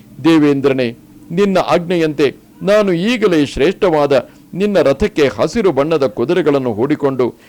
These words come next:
ಶ್ರೀರಾಮನ ಬಳಿಗೆ ಹೋಗಿ ಅವನನ್ನು ಆ ದಿವ್ಯ ರಥದಲ್ಲಿ ಕುಳ್ಳಿರಿಸಿಕೊಂಡು ಸಾರಥ್ಯವನ್ನು ಮಾಡುವೆನು." ಸಾರಥಿಯು ಹೀಗೆ ಹೇಳಿ ದೇವರಾಜನ ರಥವನ್ನು ಸಜ್ಜುಗೊಳಿಸಿದನು.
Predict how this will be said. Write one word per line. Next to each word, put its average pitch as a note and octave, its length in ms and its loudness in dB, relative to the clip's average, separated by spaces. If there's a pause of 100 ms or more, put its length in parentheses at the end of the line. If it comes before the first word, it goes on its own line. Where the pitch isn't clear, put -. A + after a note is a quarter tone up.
(140)
ಶ್ರೀರಾಮನ G3+ 640 0
ಬಳಿಗೆ C#3 300 0
ಹೋಗಿ B2+ 460 0 (280)
ಅವನನ್ನು F3 420 0
ಆ C#3 220 0
ದಿವ್ಯ D#3+ 400 0
ರಥದಲ್ಲಿ D3 560 0
ಕುಳ್ಳಿರಿಸಿಕೊಂಡು B2 840 -4 (340)
ಸಾರಥ್ಯವನ್ನು D#3 800 0
ಮಾಡುವೆನು." A#2+ 480 -2 (420)
ಸಾರಥಿಯು F#3 800 2
ಹೀಗೆ D#3 420 -2
ಹೇಳಿ C3+ 480 0
ದೇವರಾಜನ C#3+ 640 2
ರಥವನ್ನು C3+ 560 -2
ಸಜ್ಜುಗೊಳಿಸಿದನು. B2 960 -4